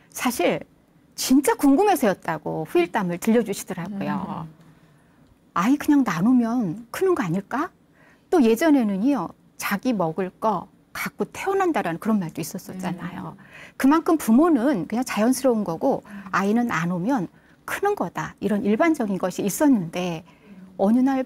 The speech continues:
Speaker 1: 부모 교육이 툭 튀어나왔습니다. 근데 제가 요즘이요,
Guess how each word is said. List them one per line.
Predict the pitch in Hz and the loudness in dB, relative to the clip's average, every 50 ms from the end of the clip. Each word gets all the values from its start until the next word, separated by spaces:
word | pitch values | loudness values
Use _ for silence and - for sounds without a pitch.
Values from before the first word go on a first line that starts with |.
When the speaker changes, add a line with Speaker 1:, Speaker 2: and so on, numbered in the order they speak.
| - | -6
Speaker 1:
부모 | - - - 220 240 302 330 320 | -8 -4 2 4 4 4 4 2
교육이 | 302 - 190 151 - 165 - | 0 -2 -4 -4 -4 -6 -8
툭 | - - - - - | -10 -14 -16 -12 -6
튀어나왔습니다. | - - 392 339 226 156 - 208 - - - 160 135 165 - - - - - - - - _ _ _ _ _ _ _ _ _ - - _ _ - | -2 2 2 2 2 2 0 -2 -2 -4 -6 -6 -6 -8 -14 -16 -16 -16 -18 -20 -20 -20 _ _ _ _ _ _ _ _ _ -20 -20 _ _ -4
근데 | - - 320 330 381 | 0 2 2 4 2
제가 | - - 233 - 262 190 | 2 0 0 0 2 2
요즘이요, | 190 196 226 233 - 349 320 277 208 170 156 160 185 247 220 156 | 4 2 2 4 4 4 6 6 4 2 0 0 0 0 -2 -2